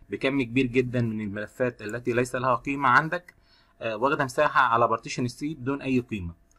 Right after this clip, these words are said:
فانت طبعًا لما تتخلص منها هتوفر مساحة كبيرة جدًا على الهارد، وفي نفس الوقت هتخلي الويندوز بتاعك اسرع. هضغط طبعًا على موافق واقول له حذف الملفات.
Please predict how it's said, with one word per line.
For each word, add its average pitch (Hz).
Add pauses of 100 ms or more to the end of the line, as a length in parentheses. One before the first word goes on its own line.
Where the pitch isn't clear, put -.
(240)
فانت 131
طبعًا 131
لما 117
تتخلص 123
منها 113
هتوفر 143
مساحة 131
كبيرة 139
جدًا 127
على 107
الهارد، 151
وفي 135
نفس 156
الوقت 143
هتخلي 139 (380)
الويندوز 113
بتاعك 120
اسرع. - (840)
هضغط 123
طبعًا 117
على 101 (100)
موافق 107 (400)
واقول 123
له 117
حذف -
الملفات. 104